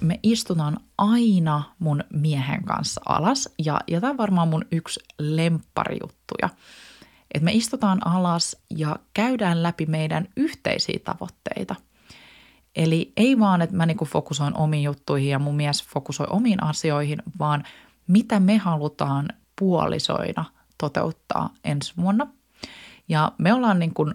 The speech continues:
mun, mun mies on siis tosi tavoitteellinen ja mun mies on myös hyvin järjestelmällinen ja,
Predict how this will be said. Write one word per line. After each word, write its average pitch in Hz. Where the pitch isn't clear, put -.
mun, 156
mun 175
mies 175
on -
siis 143
tosi -
tavoitteellinen 165
ja 151
mun 151
mies 160
on 147
myös 143
hyvin 151
järjestelmällinen 208
ja, 175